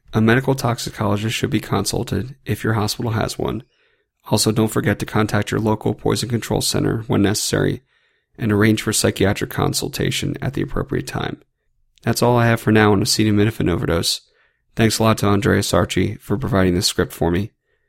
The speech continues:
Before we wrap this up, I want to recommend a new podcast out there that you would definitely want to listen to. Foamcast is a new podcast by Lauren Westifer and Jeremy Faust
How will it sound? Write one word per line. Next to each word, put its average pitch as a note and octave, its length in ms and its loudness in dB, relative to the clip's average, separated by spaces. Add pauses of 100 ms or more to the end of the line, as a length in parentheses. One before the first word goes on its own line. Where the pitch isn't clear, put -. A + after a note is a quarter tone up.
(320)
Before B2 280 2
we B2+ 80 6
wrap A2+ 240 2
this - 180 0
up, - 340 0
I A#2 80 -4
want A2 180 2
to G#2 40 4
recommend G#2 420 2
a G2+ 60 2
new G2+ 140 4
podcast F#2+ 580 -2
out - 180 0
there G#2 300 -2 (380)
that - 140 -6
you A2 60 2
would G#2 100 2
definitely G#2+ 300 2
want G2+ 160 4
to F#2 60 0
listen - 280 -2
to. - 260 -8 (760)
Foamcast A#2 640 0
is G2+ 140 -2
a G2 80 0
new G#2 180 2
podcast G#2+ 640 -2
by A#2 120 -2
Lauren G2+ 300 0
Westifer A#2 640 -2
and A2+ 140 -4
Jeremy G#2 280 2
Faust - 480 -4